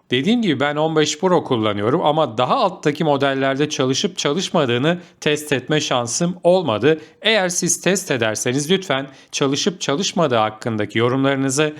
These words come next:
yorumlar kısmına bırakın. Güncelliğini kontrol edebilmeniz için ayarlarda genel kısmına gireceksiniz.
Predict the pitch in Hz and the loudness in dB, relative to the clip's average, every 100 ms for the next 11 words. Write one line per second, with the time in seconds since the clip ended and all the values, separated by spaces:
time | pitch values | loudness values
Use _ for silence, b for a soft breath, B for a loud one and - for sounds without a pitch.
0 | B - 143 160 165 160 139 123 - 117 | B 0 2 2 2 0 0 -4 -2 -2
1 | 107 101 101 - 104 - _ _ 135 131 | 0 0 -2 -2 -6 -6 _ _ 0 0
2 | 123 135 135 156 208 151 139 143 127 127 | 0 0 -2 -4 -2 -2 -2 0 0 2
3 | 123 120 120 135 254 220 139 - 151 - | 2 2 2 2 2 0 -2 -2 -2 -2
4 | 147 190 202 185 139 147 196 131 123 151 | 0 2 2 2 2 4 2 2 0 0
5 | 180 - - 127 156 185 127 98 98 - | -2 0 0 2 2 4 2 0 -2 -2
6 | 101 113 185 | -2 0 0